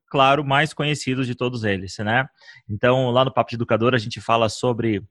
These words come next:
inovação acadêmica, a gente fala sobre educação escolar, educação formal, novas metodologias, a gente fala tudo que tem a ver com a vida do professor, sobre os dilemas e os cuidados da vida do professor. Então, tem sido uma jornada muito legal, que tem me conectado com pessoas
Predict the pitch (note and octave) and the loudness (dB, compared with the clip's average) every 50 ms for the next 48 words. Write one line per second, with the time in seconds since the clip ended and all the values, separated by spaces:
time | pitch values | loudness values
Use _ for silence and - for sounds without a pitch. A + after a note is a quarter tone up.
0 | _ - D3 C3+ C3 B2+ B2 B2+ A#2+ - - B2 A#2+ C3 C3+ C3+ B2+ A2+ - - | _ -6 -4 0 0 2 0 0 -2 0 0 2 4 4 4 4 2 0 0 -2
1 | C3 B2 B2 A#2 B2 B2 A#2+ A#2+ - C3 - - D3+ D#3 D3 - D#3 D3 C#3+ E3 | -2 0 2 2 2 2 0 -4 -6 -6 -4 -2 -2 -2 -2 -4 -6 -6 -6 -6
2 | D3+ - D#3+ - - E3+ F3 F3 - _ _ - D#3 - - - - F#3+ D3+ B2 | -4 -4 -4 -4 -2 -2 -2 -2 -6 _ _ -8 -8 -8 -6 -2 0 2 4 4
3 | A2 G#2+ G#2 G2+ A2 A#2+ - C3 B2 - C#3 C#3 _ - D#3+ D3+ C#3 A2+ G2 F2+ | 2 2 0 -6 -10 -10 -10 -10 -8 -8 -10 -10 _ -8 -6 -4 0 0 0 0
4 | F2+ _ _ _ _ _ _ _ _ _ _ - C3+ C#3+ D3 C#3 D3 C3+ - C3 | -2 _ _ _ _ _ _ _ _ _ _ 0 2 4 4 4 2 0 0 0
5 | C3 C3 C#3 B2+ C3 B2+ C3 C#3 C#3 A2+ G2+ G#2+ A2+ A#2+ B2 B2 A#2+ A#2 A2 G#2+ | -2 0 0 2 2 4 4 4 2 2 0 0 2 4 4 6 6 6 4 4
6 | G#2+ G#2 B2 A#2+ C3+ C3+ - - - E3+ E3+ D#3+ G3 F#3 F#3+ - - E3+ D3+ C#3 | 2 0 -2 -4 -4 -6 -6 -2 0 0 0 0 -4 -6 -4 -2 0 0 0 2
7 | D3+ D3+ D3+ D#3+ C#3+ C3+ B2 A#2+ D3 D#3 D3+ C#3+ C3+ C3 - - C3+ - C#3+ C3 | 0 0 2 2 0 0 0 -4 -8 -6 -4 -6 -6 -6 -10 -12 -8 -6 -6 -6
8 | - - A#2+ A#2 A#2 A#2+ A#2+ A#2 A2 A2 A2 _ _ _ _ _ _ _ - - | -4 -2 0 0 2 2 2 2 0 -2 -4 _ _ _ _ _ _ _ -10 -8
9 | C3 A#2 C3 A#2 G#2+ C3+ B2+ A#2+ C3 C#3 D3+ D#3 D3 C3+ A2+ C#3+ D3+ - - E3 | -6 -4 -4 -4 0 2 2 4 4 4 4 2 0 -2 -4 -4 -6 -6 -4 -4
10 | D3+ A#2 A#2+ B2 C3+ C#3+ C#3+ B2+ A2 A#2 A#2 A2+ G#2 A#2+ A2 A2+ A2 - - G#2+ | 0 2 2 4 4 4 2 0 -2 -2 -2 0 0 -4 -8 -8 -10 -10 -12 -10
11 | - A2 G#2 - - G#2 G#2+ A2+ B2 B2 B2 A#2+ - C#3+ D3 - D#3 D3 - D#3+ | -8 -8 -8 -6 -4 -2 0 0 0 -2 -4 -6 -6 -6 -4 -4 -6 -4 -4 -4
12 | D3+ D3 D3+ D#3 D3 D3 C#3+ C#3+ C#3 C#3 C#3 C#3+ - D#3 D3+ C3 A#2+ B2 C3 C#3 | -4 0 0 0 0 2 0 2 2 2 0 0 0 2 2 4 4 4 2 2
13 | - _ _ _ _ _ _ - B2 - D3 D3+ D3+ D3 - D#3+ C#3+ D3 C#3 - | -2 _ _ _ _ _ _ -8 -2 0 0 2 0 0 0 0 0 0 0 0
14 | - C3+ C#3 C#3+ - D3+ C#3+ - C#3+ C3 - - C#3+ D3 D3 C#3 - | 0 0 0 -2 -6 -8 -4 -4 -4 -6 -4 -2 -2 -2 -2 -2 -6